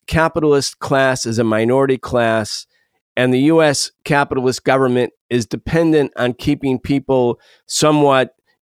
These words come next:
in the dark or completely in the dark about the machinations of imperialism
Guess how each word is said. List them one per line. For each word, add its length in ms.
in 160
the 100
dark 560
or 100
completely 640
in 200
the 80
dark 440
about 320
the 60
machinations 880
of 200
imperialism 760